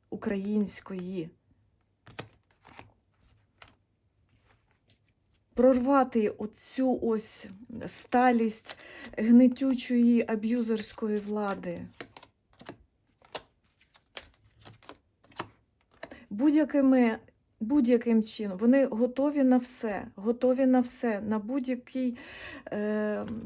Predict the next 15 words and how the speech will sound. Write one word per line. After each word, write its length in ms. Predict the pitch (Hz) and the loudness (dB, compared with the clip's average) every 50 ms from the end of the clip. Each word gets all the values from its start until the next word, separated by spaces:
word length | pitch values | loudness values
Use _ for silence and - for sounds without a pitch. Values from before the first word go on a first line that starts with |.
| 220 208 - - - - - - - - 60 - - - - - - - - - - - - - | -10 -10 -10 -10 -10 -10 -10 -10 -12 -12 -12 -12 -12 -12 -14 -16 -16 -18 -16 -14 -14 -12 -4 -2
м, 200 | 220 220 208 - | -2 -2 -2 -2
на 160 | - 220 226 | 0 0 0
будь-які, 720 | 214 220 285 294 240 240 254 240 240 - 254 247 247 247 233 233 233 - - 233 233 | 0 0 -2 -2 -2 -2 -4 -4 -6 -6 -6 -4 -2 -2 -2 -2 -4 -10 -20 -14 -12
ну, 340 | 214 208 208 196 190 185 - - - - 180 175 175 | -10 -10 -10 -10 -12 -14 -16 -18 -18 -18 -18 -18 -16
засоби, 1000 | 175 180 180 220 214 220 214 - - 226 208 185 180 196 202 196 190 180 170 - - - 240 - - - - 269 247 - | -14 -10 -8 -6 -6 -6 -8 -8 -8 -8 -10 -10 -8 -6 -6 -4 -4 -4 -6 -8 -10 -16 -20 -20 -18 -18 -16 -16 -10 -8
на 140 | 202 202 196 | -6 -6 -6
будь-які, 800 | 196 226 240 233 208 214 226 220 220 - - 226 226 226 220 214 | -4 -4 -4 -4 -2 -2 -4 -4 -4 -8 -8 -6 -4 -4 -4 -6
е, 520 | 208 208 - - - 196 196 196 196 196 | -6 -8 -10 -12 -14 -14 -14 -12 -12 -10
шляхи 640 | - - - 233 226 220 - - 240 247 240 226 208 | -10 -4 -2 -2 -2 -2 -4 -2 0 2 2 2 0
виходу 600 | 185 202 240 254 240 247 240 220 - 233 220 220 | 0 -2 -2 -2 -2 -2 -4 -4 -2 -2 -4 -4
із 400 | - - 220 214 208 208 - - | -4 -6 -6 -6 -6 -6 -8 -12
цього 380 | - - 233 226 214 190 202 | -8 -4 -4 -4 -4 -4 -6
гніту. 760 | 202 196 196 214 220 220 214 208 190 - - 196 170 170 170 - - _ _ _ _ _ _ _ _ _ _ _ _ _ - _ _ _ _ - | -8 -2 0 2 2 2 2 0 -2 -6 -12 -12 -10 -10 -12 -14 -20 _ _ _ _ _ _ _ _ _ _ _ _ _ -20 _ _ _ _ -8
На 120 | 202 208 | -6 -6
будь-які. 920 | 202 190 202 240 269 254 214 208 202 208 202 196 - - - 196 180 180 185 | -6 -4 -4 -2 -2 -2 -2 -2 -4 -6 -6 -6 -10 -14 -12 -12 -12 -12 -14